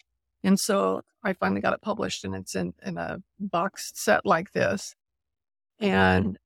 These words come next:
it's, it's, uh, thick, but it has on, on one side of every one, there's something that, uh, this one is what's right for you. That's, that's what this one is. And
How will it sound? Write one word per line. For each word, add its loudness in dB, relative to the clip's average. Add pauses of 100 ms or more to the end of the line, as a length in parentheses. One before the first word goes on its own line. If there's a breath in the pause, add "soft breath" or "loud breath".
(120)
it's, -2 (200)
it's, -10
uh, 2 (440)
thick, 2 (680)
but 4
it 4
has 2 (160)
on, 4
on 4
one 2
side -2
of -4
every -2
one, -2 (200)
there's -2 (220)
something 0 (220)
that, -6 (100)
uh, 0 (600)
this 0
one -2
is -4
what's -2
right 2
for 0
you. 0 (640)
That's, -6
that's 0
what -2
this -2
one 0
is. -2
And -2